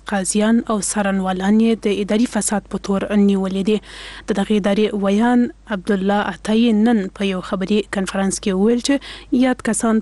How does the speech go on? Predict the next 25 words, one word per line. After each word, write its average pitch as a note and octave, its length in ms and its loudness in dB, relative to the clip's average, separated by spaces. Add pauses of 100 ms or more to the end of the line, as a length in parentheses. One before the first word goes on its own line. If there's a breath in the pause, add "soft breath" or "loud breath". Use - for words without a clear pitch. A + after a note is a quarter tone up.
په G#3 140 -10
تیرو G#3 220 2
څو C#4+ 180 2 (100)
میاشتو G3 480 -2
کې G3+ 300 0
نیول F#3 300 0
شوي F#3+ 280 -2
دي. G3+ 80 2 (480 loud breath)
ښاغلي G#3 400 2
عطایي G3+ 320 -2
وویل G3+ 260 2 (140)
په B3 160 2
نیول G3 300 0
شویو A#3+ 400 2 (160)
کې A3+ 260 0
یو A3 80 4 (160)
شمېر G#3+ 280 0
یې F#3 100 -2
هغه F#3 240 -2
څارنوالان F#3+ 640 0
دي A#3+ 100 -4
چې C#4+ 60 0 (160)
اوس C4+ 200 0
مهال B3 260 0
یې - 460 -8